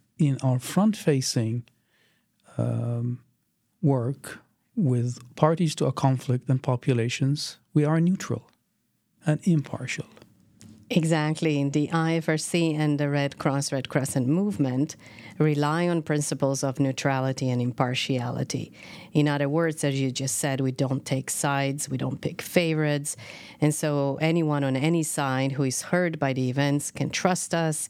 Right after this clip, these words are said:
Speaker 2: can come to us for help if they're in need. But in this media and social media world in which things are so polarized, as you just described very well,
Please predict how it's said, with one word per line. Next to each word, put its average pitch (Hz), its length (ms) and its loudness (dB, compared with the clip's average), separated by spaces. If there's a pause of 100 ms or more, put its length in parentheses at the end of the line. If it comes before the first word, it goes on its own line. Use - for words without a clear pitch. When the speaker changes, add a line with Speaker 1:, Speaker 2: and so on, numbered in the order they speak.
(360)
Speaker 2:
can 127 180 0
come 160 300 0
to 156 160 0
us 143 200 -2
for - 140 -6
help 139 480 -2 (420)
if 135 180 0
they're 135 200 2
in 127 240 0
need. 139 480 0 (920)
But 151 340 2 (1700)
in 196 140 4
this 202 240 0
media 190 380 2
and 160 120 0
social 180 380 0
media 156 320 2
world 139 580 0 (160)
in 143 200 4
which 135 200 -2
things 151 380 2
are 135 140 0
so 151 440 -2
polarized, 135 840 0
as 131 200 0
you 127 120 0
just 123 280 -2
described 127 600 -2
very 120 240 -2
well, 120 340 -2